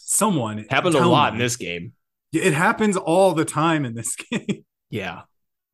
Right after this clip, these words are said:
Speaker 2: So
Speaker 1: Ugh.
Speaker 2: let's, do you wanna, do you wanna quickly ex-, explain, like, the key mechanics, like, these, these
Speaker 1: Yeah.
Speaker 2: crystal keys? Because I c-, every, almost every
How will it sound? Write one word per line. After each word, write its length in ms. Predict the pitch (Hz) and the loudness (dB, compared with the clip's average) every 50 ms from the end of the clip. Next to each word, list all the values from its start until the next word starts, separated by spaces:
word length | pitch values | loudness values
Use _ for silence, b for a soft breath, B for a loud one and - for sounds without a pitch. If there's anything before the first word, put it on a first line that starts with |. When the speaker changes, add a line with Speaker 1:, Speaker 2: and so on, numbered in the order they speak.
| _ _ _ _ _ _ _ _ _ _ _ _ _ _ _ _ _ | _ _ _ _ _ _ _ _ _ _ _ _ _ _ _ _ _
Speaker 2:
So 340 | - - - 196 185 180 170 | -6 -2 2 4 4 4 4
Speaker 1:
Ugh. 240 | 110 104 104 95 - - - _ | 2 -2 -6 -10 -12 -16 -16 _
Speaker 2:
let's, 400 | - 156 196 233 240 - - - | 0 2 2 2 2 0 -4 -6
do 160 | - 170 156 | -4 -2 0
you 80 | 185 214 | 2 4
wanna, 300 | 240 302 359 349 330 214 - | 4 4 4 2 2 0 0
do 60 | 165 | 0
you 60 | 196 214 | 2 4
wanna 240 | 233 262 262 220 | 4 4 2 0
quickly 400 | - - - 185 175 175 165 151 | -2 0 0 0 2 4 4 4
ex-, 300 | 147 131 - - - - _ _ - - | 4 2 0 -4 -6 -10 _ _ -4 -4
explain, 580 | 147 123 - - - 127 120 117 117 120 120 110 | -2 -2 -4 -4 -2 0 0 2 2 0 0 0
like, 220 | 104 104 98 - | -2 -4 -6 -6
the 180 | - - 104 - _ | -8 -8 -8 -8 _
key 680 | - - - 147 120 104 98 98 101 101 104 104 117 - _ _ _ _ _ _ | -14 -10 -8 -6 -6 -6 -6 -8 -10 -10 -10 -12 -16 -20 _ _ _ _ _ _
mechanics, 640 | - 131 120 - - 131 123 127 127 127 127 - - | -8 -6 -6 -4 -2 -2 0 0 0 -2 -2 -4 -4
like, 140 | 139 127 120 | -4 -4 -2
these, 240 | - 127 120 117 113 | -4 -4 -4 -4 -4
these 240 | - 120 117 113 135 | -6 -6 -4 -2 -2
Speaker 1:
Yeah. 260 | 139 123 98 - - - - - | -2 -2 -2 -6 -14 -18 -20 -20
Speaker 2:
crystal 520 | - - 151 143 139 - - 143 135 123 - | -4 0 0 0 2 2 0 0 0 0 -4
keys? 500 | - - 135 127 117 110 107 101 101 110 | -6 -6 -4 -2 -2 -2 -4 -6 -6 -6
Because 420 | - 120 - - 127 123 120 120 B B B B B B B B B _ _ _ _ - | -8 -8 -4 -2 -2 -2 -2 -4 B B B B B B B B B _ _ _ _ -4
I 160 | 120 139 131 | -4 -4 -4
c-, 120 | - - - _ _ _ _ _ _ _ _ _ | -6 -12 -16 _ _ _ _ _ _ _ _ _
every, 760 | - 175 196 202 190 202 214 226 233 247 247 262 269 269 254 - _ _ _ _ _ _ _ | 2 2 2 2 2 2 2 2 4 4 4 2 2 -2 -6 -10 _ _ _ _ _ _ _
almost 720 | - 202 247 269 233 160 110 87 101 - - - - - _ _ _ _ _ _ _ - | 6 6 8 8 6 4 2 0 -4 -8 -8 -10 -10 -16 _ _ _ _ _ _ _ -2
every 640 | 127 131 135 135 - - 180 196 208 196 202 190 | 0 0 0 -2 -2 -2 -2 -2 0 -2 -4 -4